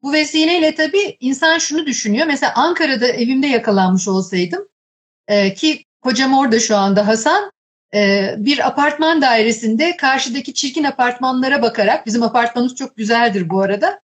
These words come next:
ama karşımızda baktığımız apartmanlar hiç güzel değil. Evde dört tane kediyle bu süreci yaşamak çok daha zor olurdu ve kentlerimizin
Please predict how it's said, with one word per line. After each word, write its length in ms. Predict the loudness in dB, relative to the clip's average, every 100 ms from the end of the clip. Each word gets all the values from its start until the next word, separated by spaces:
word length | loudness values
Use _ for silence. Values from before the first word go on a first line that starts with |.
| _ _ _ 0
ama 300 | 2 2 2
karşımızda 600 | 2 2 0 -2 0 2
baktığımız 360 | 0 0 -2
apartmanlar 840 | 0 0 0 0 0 2 2 0 -8 _ _ _ -6
hiç 200 | -2 0
güzel 380 | 2 4 2 2
değil. 200 | -2 0
Evde 340 | 0 2 0
dört 260 | 0 0 0
tane 280 | 0 0
kediyle 640 | -2 -4 -2 -2 0 -2 -4 _ _ -10
bu 80 | -8
süreci 380 | -2 0 0 2
yaşamak 500 | 2 2 2 0 0
çok 220 | -2 0
daha 200 | 0 2
zor 180 | 2 2
olurdu 380 | 2 0 -2 -4
ve 100 | -2
kentlerimizin 840 | -2 -2 -2 -2 0 0 -2